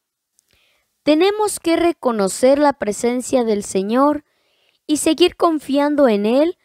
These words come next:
cuando las tormentas rugen dentro de nosotros y a nuestro alrededor, en nuestro mundo, y nos amenazan con tragarnos y hacernos gritar, "Señor, ¿dónde estás?".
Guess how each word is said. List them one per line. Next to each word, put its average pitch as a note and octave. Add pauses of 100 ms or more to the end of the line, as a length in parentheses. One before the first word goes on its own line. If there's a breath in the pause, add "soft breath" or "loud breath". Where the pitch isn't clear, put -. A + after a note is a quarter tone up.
(140)
cuando D#4
las D#4
tormentas D4+
rugen D#4
dentro C#4
de A#3
nosotros C#4 (160 soft breath)
y A#3+
a A3+
nuestro A#3
alrededor, A3 (480)
en B3
nuestro A#3
mundo, A#3+ (460)
y C#4+
nos D4+
amenazan D#4
con B3
tragarnos B3+
y A3+
hacernos B3
gritar, B3 (160)
"Señor, G#3+ (480)
¿dónde F4
estás?". G#3+